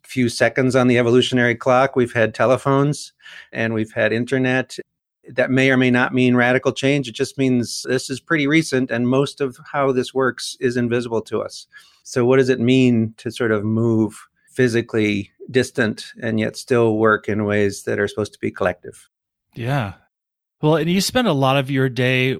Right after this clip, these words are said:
Speaker 2: working with students in your program and other programs outside of American University. I'm curious, as you think about that, as you think about the future of work,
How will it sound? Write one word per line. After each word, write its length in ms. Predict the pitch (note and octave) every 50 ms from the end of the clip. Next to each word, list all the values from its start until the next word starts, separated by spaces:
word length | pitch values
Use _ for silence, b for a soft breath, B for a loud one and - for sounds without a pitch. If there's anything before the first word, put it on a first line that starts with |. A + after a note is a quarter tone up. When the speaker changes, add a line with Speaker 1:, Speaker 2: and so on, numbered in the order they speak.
| - -
Speaker 2:
working 540 | A#2 A#2+ A#2+ B2 C3 C#3+ - D3+ C3+ B2+
with 260 | A#2+ A#2+ A#2+ A#2+ A2+ -
students 540 | - - - C3+ B2+ B2 B2 C3+ - -
in 80 | B2+ A2+
your 100 | A2 G#2+
program 640 | - - A#2+ A2+ A2+ A2+ A#2+ A#2+ B2 C3+ D#3 E3 D3
and 180 | A#2+ B2 B2
other 220 | G#2+ C3 C#3+ E3 D3+
programs 500 | - D3 C3 A2+ A#2 A2+ A#2 A#2+ A#2 -
outside 320 | A2 A2 - - A#2 G#2+
of 220 | G#2+ G#2+ G#2 - -
American 340 | - G#2+ G#2+ G#2+ G#2+ - A2
University. 720 | G#2+ G#2+ G#2 G2+ G#2+ G#2+ G#2 - B2 G#2+ G#2+ A2 A#2 A2+ B B B B B B B B B B -
I'm 180 | - - D3+ E3
curious, 460 | - - - A3 A#3+ A#3+ G#3 F#3 -
as 220 | B2+ D#3 E3 D#3 E3
you 280 | E3 D#3+ D#3+ D#3 -
think 260 | - - - F3+ F#3
about 300 | A3 E3+ F#3 F3+ F3 F3
that, 180 | - F3+ F3 E3
as 180 | - C#3+ C#3 -
you 80 | D3+
think 180 | C#3 - E3+ D3
about 260 | E3+ D3+ D#3 D3 -
the 80 | D3 C#3
future 400 | - - D#3 D3+ - - D3+ C3+
of 140 | B2 B2
work, 440 | B2+ C3 C3+ C#3 C#3+ C3+ - - -